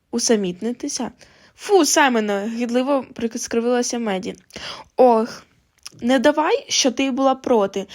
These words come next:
сказав Саймон, обганяючи Ред і повертаючись до них обличчям. "Я дуже привабливий, заціни ці вилиці. Камера любить гарні вилиці".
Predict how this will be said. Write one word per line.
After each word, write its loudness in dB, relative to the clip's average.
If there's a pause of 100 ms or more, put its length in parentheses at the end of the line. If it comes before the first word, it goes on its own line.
(160)
сказав 0
Саймон, -4
обганяючи -2
Ред 0 (300)
і -4
повертаючись 0
до 0
них -4
обличчям. -2 (340)
"Я 2
дуже 4
привабливий, 0
заціни -4
ці -4
вилиці. 0 (260)
Камера 2
любить -2
гарні -2
вилиці". -4